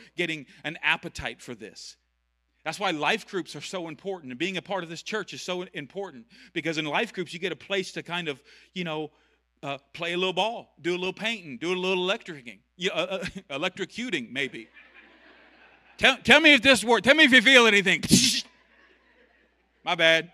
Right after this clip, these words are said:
my bad. That wasn't, that wasn't Jesus. <laughs> You know, you get to, you get to work on some stuff together in a group, and you, you encourage one another and walk at these things. So the first, the first question you wanna ask is about the, the, your strength.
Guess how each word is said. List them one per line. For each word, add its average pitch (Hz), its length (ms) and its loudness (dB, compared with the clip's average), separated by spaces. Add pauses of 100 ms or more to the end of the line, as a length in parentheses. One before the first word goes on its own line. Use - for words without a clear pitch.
(120)
my 147 180 0
bad. 170 460 4 (680)
That 139 160 -6
wasn't, 165 340 -6
that 143 140 -4
wasn't 180 260 -8
Jesus. 147 380 -8 (460)
<laughs> 233 840 -10 (140)
You 190 120 -6
know, 208 80 -2
you 220 120 -6
get 269 200 -2
to, 226 160 2 (120)
you 220 100 0
get 262 160 -4
to 254 100 -2
work 254 400 4
on 240 180 -2
some 220 180 -8
stuff 208 300 -6
together 247 560 0
in 208 100 -2
a 185 60 -4
group, 214 400 -8
and 202 160 -2
you, 202 180 0 (200)
you 196 160 2
encourage 254 500 -2
one 196 160 -6
another 175 320 -4
and 165 100 -10
walk 262 260 -4
at 190 100 -6
these 175 160 -6
things. 175 180 -10
So 190 80 -6
the 175 80 -8
first, 294 420 -2 (440)
the 185 100 -2
first - 600 -2 (280)
question 247 540 -4
you 226 100 -8
wanna 208 160 -2
ask 214 320 -2
is 180 100 -10
about 185 280 -4
the, 165 100 -6 (140)
the, 175 160 -10
your 160 160 -8
strength. 147 580 -8